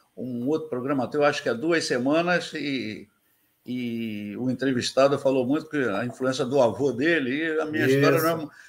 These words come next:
Speaker 1: não é isso? E a minha história não é
Speaker 2: Foi isso
Speaker 1: muito
Speaker 2: mesmo.
Speaker 1: diferente disso. Na realidade, eu... eu sempre fui morador da Ilha do Governador, aqui no Rio, né? O, nasci no, nasci no Maitá, mas vim direto pra ilha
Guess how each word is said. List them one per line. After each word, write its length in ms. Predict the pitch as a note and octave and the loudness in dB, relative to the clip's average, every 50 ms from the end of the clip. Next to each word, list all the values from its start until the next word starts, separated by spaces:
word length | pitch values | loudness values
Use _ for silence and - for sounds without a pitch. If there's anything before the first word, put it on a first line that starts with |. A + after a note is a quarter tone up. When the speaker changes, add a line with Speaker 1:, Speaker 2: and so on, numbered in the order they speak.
| - - _ _ | -20 -20 _ _
Speaker 1:
não 80 | A#2 | 4
é 100 | A#2+ C#3 | 6 8
isso? 320 | F3 F3+ E3+ D3 - - C3+ | 8 6 6 4 0 -2 -2
E 80 | C#3 | 0
a 60 | D#3+ D#3+ | 0 0
minha 160 | E3+ F#3 E3+ | 0 0 0
história 280 | - - - F#3 G#3 A3 | -2 4 4 4 6 6
não 40 | - | 4
é 20 | |
Speaker 2:
Foi 60 | - G3+ | 4 4
isso 60 | G3+ | 2
Speaker 1:
muito 120 | G#3 G3 F#3 | 0 0 0
Speaker 2:
mesmo. 120 | F#3 F3 | 2 2
Speaker 1:
diferente 360 | - F3 F3+ G3 G#3 G3 - F#3 | 4 4 6 4 4 2 -2 -4
disso. 320 | D#3 A#2+ F#2 F2+ - _ _ _ _ _ _ _ _ _ _ _ _ _ _ _ _ | -2 -4 -4 -6 -8 _ _ _ _ _ _ _ _ _ _ _ _ _ _ _ _
Na 180 | - F#3+ G#3 G#3+ | 2 4 6 6
realidade, 680 | G#3+ G#3 F#3+ F#3+ F3+ F#3+ G3+ G#3+ A3 A#3 G3 G3+ A3+ A3 - - _ _ _ _ _ | 6 6 4 2 2 4 4 6 4 4 2 -2 -6 -6 -8 -14 _ _ _ _ _
eu... 480 | - E3 E3+ F3 F3 F3 D#3+ D#3 D3 - - | -2 0 2 2 4 2 2 0 -4 -4 -4
eu 340 | D3+ E3 D#3+ D#3+ D#3 D3 C#3 | -2 -2 0 0 -2 -2 -4
sempre 320 | - - - F3+ - - | -4 -2 -4 -4 -4 -6
fui 200 | - - F3 D#3+ | -6 -2 -2 -2
morador 480 | D3 D#3 D#3 D#3 D3+ C#3 C3 D#3 D3 D3 | 2 2 2 4 2 2 2 0 0 2
da 100 | D3 C3+ | 2 2
Ilha 160 | C#3 C#3+ C#3+ | 2 0 -2
do 80 | C3 B2+ | -2 -4
Governador, 800 | B2 A#2+ B2+ D3 C#3 D3 D3 C3+ A#2 C3 D#3+ G3+ A#3+ C4+ - - _ | -6 -2 -2 0 2 2 0 0 0 0 0 0 0 -2 -4 -10 _
aqui 220 | - - - - B2 | -16 -18 -12 -10 -6
no 140 | C3 C3+ A2+ | -6 -4 -4
Rio, 300 | A#2 D3+ F#3 G#3+ A3 G#3 | -4 -6 -4 -4 -4 -4
né? 240 | F3 E3+ F3+ F#3 F3+ F3+ _ _ - | -4 -4 -6 -6 -8 -14 _ _ -12
O, 960 | - C#3 C#3 C#3 C#3 C#3 C#3 C#3 C3+ C3+ C3+ C3+ C3 B2+ B2 A#2 G#2+ E2+ - _ _ _ _ | -8 -6 -4 -4 -2 -2 -2 -2 -2 0 0 -2 -2 -2 -4 -6 -6 -8 -12 _ _ _ _
nasci 560 | B2 C#3+ C#3+ B2+ - - - - F3 F3+ F3+ | 2 2 2 2 2 -4 -4 -2 0 2 2
no, 400 | F3 D#3+ D#3+ D3 B2 G#2 F2+ - _ _ _ - - - _ _ _ | 2 0 -2 -2 -4 -4 -8 -12 _ _ _ -20 -20 -20 _ _ _
nasci 340 | - C3 C#3+ C#3 - F3 F3 | 0 2 2 2 2 0 2
no 120 | E3+ E3 | 2 2
Maitá, 560 | E3 E3 D#3+ D3 C#3 C3 C3+ - D#3 F#3 G#3+ | 2 4 4 4 2 2 2 4 4 4 4
mas 240 | A3 G3+ C#3 A2 G2 | 4 0 0 -2 -2
vim 200 | A2 B2+ D#3 D3+ | -2 -4 -4 -2
direto 460 | B2+ C3+ C3 B2+ C#3+ D3+ D3 D3 - | 0 -2 0 2 4 2 2 0 -4
pra 220 | - - B2+ B2 B2+ | -4 -2 0 2 2
ilha 300 | D3+ D#3+ D3+ D3 C3+ | 2 0 0 0 0